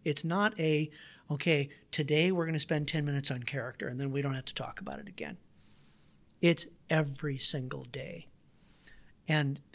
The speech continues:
kids come to me at the end of a semester and they, they, they come up to me, and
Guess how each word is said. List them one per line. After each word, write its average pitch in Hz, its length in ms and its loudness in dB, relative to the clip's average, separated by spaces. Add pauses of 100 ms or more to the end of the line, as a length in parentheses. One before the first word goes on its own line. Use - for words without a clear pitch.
kids 190 280 2
come 175 280 2
to 165 180 0
me 156 200 2
at 143 100 0
the 147 120 -2
end 156 160 -2
of 147 80 -4
a 139 60 -2
semester - 640 -4 (540)
and 143 200 -2
they, 139 320 -2 (640)
they, 170 200 -6
they 160 180 -2
come 156 220 0
up 170 160 2
to 170 120 0
me, 156 160 0
and 147 200 -4